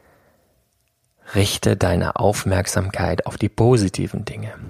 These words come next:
denn deine Aufmerksamkeit erschafft deine Realität. Und wir wollen doch Spaß haben bei unserer Tätigkeit als Spielwareninvestoren, oder etwa nicht?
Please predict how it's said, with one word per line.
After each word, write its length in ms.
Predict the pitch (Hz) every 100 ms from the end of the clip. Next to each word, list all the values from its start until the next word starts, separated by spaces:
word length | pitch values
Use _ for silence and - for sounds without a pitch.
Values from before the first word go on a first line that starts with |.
| -
denn 140 | 92 92
deine 320 | 87 85 -
Aufmerksamkeit 1120 | 98 135 - 113 110 - 98 101 - 95 - -
erschafft 440 | 107 - 98 -
deine 220 | 90 90
Realität. 680 | 90 92 104 107 - - -
Und 140 | - 117
wir 100 | 110
wollen 160 | 123
doch 160 | 110 85
Spaß 480 | - - 101 131 -
haben 180 | 87 87
bei 100 | 80
unserer 260 | 92 92
Tätigkeit 520 | - - - - 87 -
als 160 | 87
Spielwareninvestoren, 1040 | - - 92 90 85 85 87 - - 87 101
oder 180 | 92
etwa 240 | 87 - 87
nicht? 360 | 87 104 -